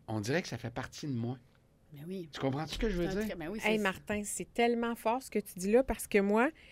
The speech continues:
Speaker 3: j'avais le même parfum depuis l'âge de dix-huit ans. Le m-, le même, même parfum que j'ai dû garder pendant pas loin d'une vingtaine d'années.
Speaker 1: C'est ça.
Speaker 3: Puis à un moment donné, à la suite de quelque chose qui s'est passé dans ma vie, je,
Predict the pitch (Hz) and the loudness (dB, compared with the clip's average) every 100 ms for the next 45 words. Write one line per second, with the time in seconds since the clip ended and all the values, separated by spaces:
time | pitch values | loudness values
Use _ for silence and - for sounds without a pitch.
0 | - - 180 180 208 196 233 220 208 214 | -20 -4 0 8 8 10 8 8 4 4
1 | 240 254 202 208 - 240 226 196 - 196 | 4 4 2 0 0 2 2 -2 0 2
2 | 202 208 180 170 170 202 185 180 - 185 | 2 0 -4 -6 -4 -6 -6 -8 -12 -14
3 | _ _ _ - _ _ _ - - - | _ _ _ -20 _ _ _ -20 -20 -4
4 | 190 196 202 - - 185 185 208 233 240 | 4 4 4 -4 0 6 6 8 6 6
5 | 233 240 226 208 - 214 226 196 180 180 | 6 4 4 0 4 2 4 2 2 -2
6 | 175 208 196 214 226 196 190 190 - 214 | 6 6 8 4 4 4 4 0 4 6
7 | 214 226 196 180 196 190 202 196 180 175 | 6 6 2 2 2 2 0 2 0 0
8 | 202 - 92 113 175 - - 226 220 220 | -4 -8 -4 -2 -2 -6 4 8 8 8
9 | 208 208 196 202 208 240 330 _ _ _ | 6 6 4 4 4 2 -2 _ _ _
10 | _ - - - - - - _ - _ | _ -20 -20 -20 -20 -20 -20 _ -20 _
11 | - 180 190 196 196 262 254 226 208 220 | -2 4 8 8 8 2 6 6 8 6
12 | 214 220 262 254 - - 233 226 208 - | 8 6 6 4 2 4 8 8 8 6
13 | 247 220 208 190 196 269 - | 6 8 8 6 6 4 4